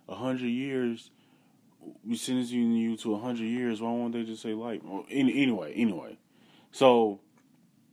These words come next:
he's possibly facing life in prison. And, um, he's not going to serve that,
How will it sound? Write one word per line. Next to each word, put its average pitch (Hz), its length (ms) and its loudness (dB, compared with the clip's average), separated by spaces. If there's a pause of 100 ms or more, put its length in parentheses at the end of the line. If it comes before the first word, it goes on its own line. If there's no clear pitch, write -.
(480)
he's 117 280 0
possibly 110 600 2
facing 95 480 -4
life 82 180 -6
in 78 80 -8
prison. - 380 -14 (1600)
And, 110 680 2 (1500)
um, 95 800 0 (1120)
he's 131 160 -2
not 143 160 4
going 135 160 2
to 131 60 0
serve 104 320 0
that, 90 300 -2